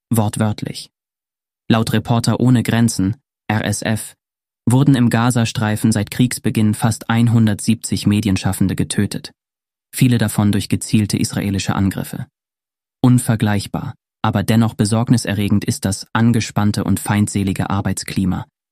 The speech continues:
von dem laut R S F Journalisten in Deutschland berichten, die entweder das Leid der Palästinenser zeigen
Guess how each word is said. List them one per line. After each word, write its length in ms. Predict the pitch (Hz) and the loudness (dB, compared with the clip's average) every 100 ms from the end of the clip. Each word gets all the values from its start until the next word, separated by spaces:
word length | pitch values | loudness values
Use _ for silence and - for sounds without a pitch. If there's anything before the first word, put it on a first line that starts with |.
| _ | _
von 140 | - 104 | 0 2
dem 160 | 101 | 4
laut 280 | 101 101 - | 2 2 0
R 140 | 107 104 | -2 -2
S 140 | 107 | -2
F 200 | 110 110 | -4 -4
Journalisten 540 | - 101 98 110 - | 0 0 2 0 0
in 120 | 98 95 | 2 2
Deutschland 480 | 101 - 107 95 | 0 -2 -2 -2
berichten, 520 | 101 104 - - 101 101 - - - | -2 -4 -4 0 0 0 -8 -10 0
die 80 | 113 | 2
entweder 360 | 110 113 107 101 | 2 2 0 0
das 200 | 98 101 | -2 -2
Leid 220 | 101 98 | -2 -2
der 100 | 98 | -2
Palästinenser 720 | 101 98 - 101 107 107 92 | -2 -2 0 0 2 2 -2
zeigen 460 | - 98 92 92 | -4 -4 -2 -2